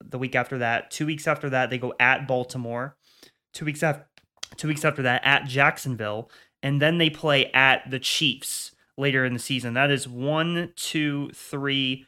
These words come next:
four, five games that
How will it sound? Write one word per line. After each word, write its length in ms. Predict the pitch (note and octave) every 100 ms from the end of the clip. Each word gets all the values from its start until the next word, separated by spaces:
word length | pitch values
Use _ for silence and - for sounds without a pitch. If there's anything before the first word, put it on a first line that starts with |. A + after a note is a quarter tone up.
| _
four, 360 | - C#3 C#3 C3
five 540 | - C3+ C3+ C#3+ C#3
games 560 | C3 C3 C#3+ F3 - - - _
that 480 | C#3 C3 C3+ C3 B2+